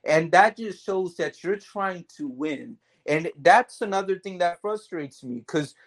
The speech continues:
you look at them where even when they ran it back, they were still in a good position, but they still wanted to improve the team. Miami, on the other hand, they weren't really in a good position 'cause they're seeing these other teams get better while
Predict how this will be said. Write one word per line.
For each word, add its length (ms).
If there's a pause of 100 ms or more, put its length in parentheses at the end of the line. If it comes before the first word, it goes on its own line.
(180)
you 180
look 260
at 280
them 340
where 300
even 420
when 240
they 140
ran 300
it 140
back, 320
they 120
were 140
still 320
in 100
a 80
good 340
position, 640
but 160
they 140
still 340
wanted 400
to 140
improve 360
the 100
team. 500 (260)
Miami, 520
on 180
the 100
other 300
hand, 340 (240)
they 120
weren't 360
really 280
in 100
a 60
good 280
position 600
'cause 200
they're 100
seeing 380
these 180
other 280
teams 400
get 280
better 400
while 340